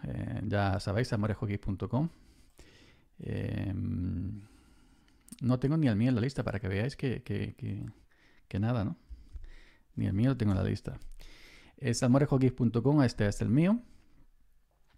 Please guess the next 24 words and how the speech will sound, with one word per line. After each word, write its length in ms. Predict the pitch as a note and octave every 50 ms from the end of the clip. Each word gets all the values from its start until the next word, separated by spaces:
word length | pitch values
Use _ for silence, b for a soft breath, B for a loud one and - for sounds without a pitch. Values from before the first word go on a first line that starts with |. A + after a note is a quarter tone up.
| - - - -
El 100 | C#3 B2
mío 160 | B2 B2+ C3
lo 80 | C3+
visito, 340 | C3 B2 A2+ C#3 C3 C3+ D3
evidentemente, 520 | D3+ C3+ A#2+ A#2 A2 - A#2 A#2+ A#2 B2 -
cuando 260 | B2+ A#2 A2 A2 A2
voy 160 | A2 A2 G#2+
a, 320 | G2+ G2+ G2 G2 G2+ - - -
a, 600 | - A2 G#2 G#2 G2+ G2 - - - - B2+ A2+ - - - -
a 80 | A#2+ G#2+
publicar. 540 | - A2 G2+ G2 G2 - - F#2 F#2 -
Luego 260 | G#2+ G#2 A#2 B2 B2 B2+
ya 100 | A#2+ A#2
no, 120 | C3 B2
como 160 | B2 A2 G#2+
he 40 | G#2
cerrado 280 | - A2+ G#2+ G#2+ G#2+ G2+
los 100 | G2+ -
comentarios, 540 | - G2+ G2 G#2 - A2 G#2 G#2+ G#2 G2
ya 120 | G2+ F#2 F#2
no. 140 | F#2 F#2 - B B B B B B B B B B B -
Pero 160 | - A#2+ B2
bueno, 200 | B2+ B2 A2 - - - B B B B B B B B B - - -
em, 840 | - C#3 C#3 C#3 C3 C3 C3 C3 C3 C3 B2+ B2+ B2+ C3 C3 B2